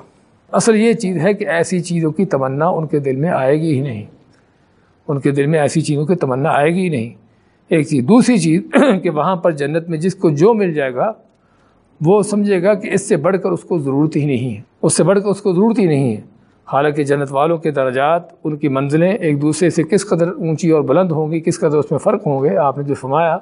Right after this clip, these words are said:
کہ عام جنت والے جو ہیں وہ، یعنی کہ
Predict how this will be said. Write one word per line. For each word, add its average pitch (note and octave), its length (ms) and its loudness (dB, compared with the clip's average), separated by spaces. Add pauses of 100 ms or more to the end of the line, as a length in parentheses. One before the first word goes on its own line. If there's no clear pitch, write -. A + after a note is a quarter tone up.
(800)
کہ - 120 -2
عام F3+ 340 2
جنت D#3+ 300 -4
والے D3+ 260 0
جو D#3+ 120 -4
ہیں E3 240 -4 (680)
وہ، G3 360 2 (520)
یعنی D3 140 -4
کہ D#3 260 2